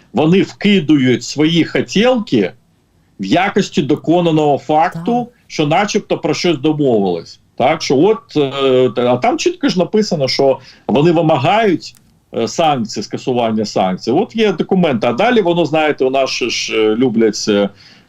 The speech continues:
Speaker 1: е, продавати погані новини, у нас люблять це писати, що якісь там хотілки росіян, е, у нас видають за доконаний факт. Ні, ну, американці сказали, «Ми тільки розглядаємо».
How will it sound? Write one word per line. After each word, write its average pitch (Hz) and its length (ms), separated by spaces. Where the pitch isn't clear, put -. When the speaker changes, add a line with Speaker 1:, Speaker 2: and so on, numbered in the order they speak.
Speaker 1:
е, 101 1200
продавати 135 520
погані 127 400
новини, 139 460
у 104 80
нас 110 260
люблять 95 320
це 104 120
писати, 147 440
що 107 200
якісь 113 280
там 107 220
хотілки 113 420
росіян, 135 500
е, 107 220
у 107 120
нас 131 240
видають 117 440
за 110 100
доконаний 113 520
факт. 101 420
Ні, 349 400
ну, 175 560
американці 139 500
сказали, 127 220
«Ми 123 60
тільки 131 240
розглядаємо». 98 840